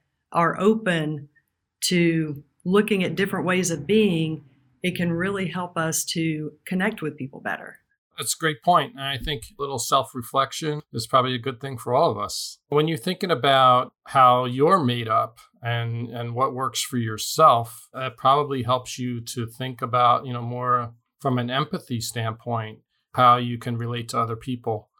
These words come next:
Speaker 2: and understand what's driving them.
Speaker 1: Absolutely.
Speaker 2: And then likewise, when you're communicating to the C-suite, you must, that must be helpful as well to have that perspective.
Speaker 1: Yes, it is. And it's, you know, the thing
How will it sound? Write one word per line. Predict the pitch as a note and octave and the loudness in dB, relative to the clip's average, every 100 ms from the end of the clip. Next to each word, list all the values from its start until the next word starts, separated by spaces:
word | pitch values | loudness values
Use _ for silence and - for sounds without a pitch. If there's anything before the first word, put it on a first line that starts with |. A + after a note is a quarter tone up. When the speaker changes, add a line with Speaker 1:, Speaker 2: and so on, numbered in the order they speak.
| _ | _
Speaker 2:
and | A2+ A#2+ | -6 -2
understand | B2 A#2+ A#2 A#2+ A#2 | -2 -4 -6 -6 -4
what's | A#2 A#2 | -6 -8
driving | - A#2 A2+ A2+ | -2 -2 -2 -2
them. | B2+ D#3 G2+ - _ - | 2 2 2 -8 _ 0
Speaker 1:
Absolutely. | E3 E3 - D#3+ D#3+ D#3 C#3+ D3+ C#3 _ | 0 0 -4 -4 -4 -4 -6 -8 -14 _
Speaker 2:
And | - C3 | -4 0
then | C3+ C3 | 0 4
likewise, | C3+ G3 - A#2+ A#2 A#2 A#2+ A2+ - | 4 4 4 6 6 4 -4 -6 -6
when | B2 B2+ | -4 -4
you're | C3 C3 | -2 -4
communicating | B2 C3 C3 C#3 B2 C3+ B2+ B2 | -4 -4 -2 -4 -4 -4 -4 -6
to | - B2 | -6 -6
the | A2+ | -4
C-suite, | - A3 B3 - A#2+ A2 B2 | -2 -2 -2 -2 -4 -4 -4
you | C3 | 0
must, | B2 A#2+ - _ _ | 0 0 -4 _ _
that | C3 | 0
must | B2 A#2+ - | 2 0 0
be | B2 | -2
helpful | A#2 A#2 - A#2+ | 0 -2 -2 -4
as | A#2 B2 | -2 4
well | F#3+ C3+ G#2+ - _ - | 6 6 4 -8 _ -2
to | B2+ | 2
have | A#2 | 4
that | A2 A2 | 2 -6
perspective. | - G#2+ A2+ G2+ - E2 _ _ _ | -6 -4 -2 -2 -6 -16 _ _ _
Speaker 1:
Yes, | F3+ F3 A#3 F#3+ D3 - - | 2 4 6 4 2 -6 -4
it | - G#3 | 0 4
is. | D4+ A#3+ E3 | 4 2 0
And | F#3+ F#3+ | 0 0
it's, | F#3 F#3+ - - _ | 0 -2 -4 -6 _
you | G3+ G3 | -2 2
know, | G3+ | 4
the | F#3+ F#3 | 2 -2
thing | F#3 - C#4+ D4+ D4 C#4 A#3 | -2 0 2 2 0 -2 -6